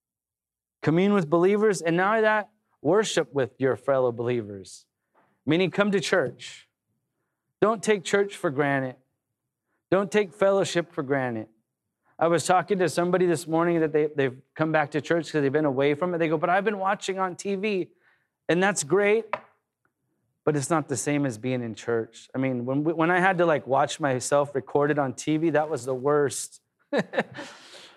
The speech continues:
That was the worst, and my pa-, my kids will probably say, "Yeah, it was, 'cause you were sitting there watching us watch you." It's so much better to be here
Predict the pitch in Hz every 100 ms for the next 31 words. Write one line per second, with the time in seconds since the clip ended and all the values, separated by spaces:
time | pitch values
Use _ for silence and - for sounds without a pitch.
0 | _ - 180 - 214 151 202 170 180 170
1 | 170 160 151 143 165 160 147 - 151 147
2 | 147 131 123 127 151 139 120 131 131 -
3 | 120 113 131 117 - 143 123 127 123 143
4 | - 127 127 - 135 127 - 156 117 -
5 | _ _ - - 381 - - 262 254 254
6 | 254 254 _ _ _ _ _ _ _ _
7 | _ _ _ 202 - 190 214 233 - 208
8 | 208 170 120 160 135 - - 202 208 135
9 | 95